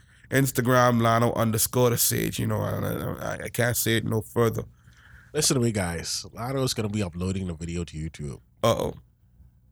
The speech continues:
Speaker 2: Bro, you touched my soul with this song, bro.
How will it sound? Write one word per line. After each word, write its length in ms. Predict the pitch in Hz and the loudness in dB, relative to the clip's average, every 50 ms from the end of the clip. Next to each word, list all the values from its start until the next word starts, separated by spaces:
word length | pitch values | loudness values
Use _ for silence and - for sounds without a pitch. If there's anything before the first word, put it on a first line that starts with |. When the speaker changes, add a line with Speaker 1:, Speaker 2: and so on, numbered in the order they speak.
| _ _ _ - _ - - - - - - - - _ _ _ _ _ _ - _ _ _ _ _ _ _ _ _ _ _ _ _ _ _ _ _ _ _ _ _ | _ _ _ -20 _ -20 -20 -20 -20 -20 -20 -20 -20 _ _ _ _ _ _ -20 _ _ _ _ _ _ _ _ _ _ _ _ _ _ _ _ _ _ _ _ _
Speaker 2:
Bro, 480 | - 104 101 95 92 87 71 - 95 - - - - _ _ _ _ | 0 2 2 2 0 -2 -4 -6 -8 -10 -14 -20 -20 _ _ _ _
you 160 | - 98 92 - | -10 -10 -10 -6
touched 360 | - 135 131 - - - - | -2 -2 -2 -2 -2 -6 -8
my 180 | 113 113 107 | -8 -8 -8
soul 360 | 98 - - 131 123 120 120 113 | -8 -8 -6 -4 -4 -4 -4 -4
with 140 | 107 98 90 | -6 -8 -10
this 160 | 101 95 - | -12 -12 -10
song, 520 | - - 113 117 120 113 113 113 104 98 | -8 -6 -4 -2 -2 0 0 0 -2 -2
bro. 280 | 78 73 69 65 73 | -6 -8 -10 -12 -14